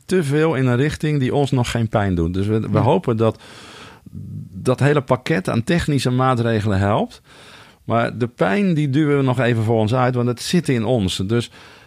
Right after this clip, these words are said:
Speaker 1: het feit dat wij moeten accepteren dat er geen oneindige groei meer mogelijk is,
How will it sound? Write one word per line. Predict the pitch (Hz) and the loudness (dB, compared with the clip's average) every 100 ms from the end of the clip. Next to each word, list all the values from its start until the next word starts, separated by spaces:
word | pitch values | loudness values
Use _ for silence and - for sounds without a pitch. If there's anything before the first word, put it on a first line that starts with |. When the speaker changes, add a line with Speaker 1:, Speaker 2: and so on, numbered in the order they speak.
| _ | _
Speaker 1:
het | 117 - | -10 -4
feit | 170 175 160 - 104 | 0 0 0 -4 -2
dat | 127 | -2
wij | 123 131 | 2 2
moeten | 127 127 131 | 2 2 0
accepteren | 123 - 113 - 175 156 127 117 107 | -2 -4 -6 -2 0 2 2 2 2
dat | 117 | 0
er | 117 | 0
geen | - 110 156 160 135 110 87 | -2 0 2 2 2 0 -2
oneindige | - 110 113 117 107 98 | -2 -2 0 0 0 -2
groei | 90 131 | 0 0
meer | 147 139 | 0 0
mogelijk | 135 131 120 120 131 | 2 2 2 -2 -2
is, | 143 - | -6 -6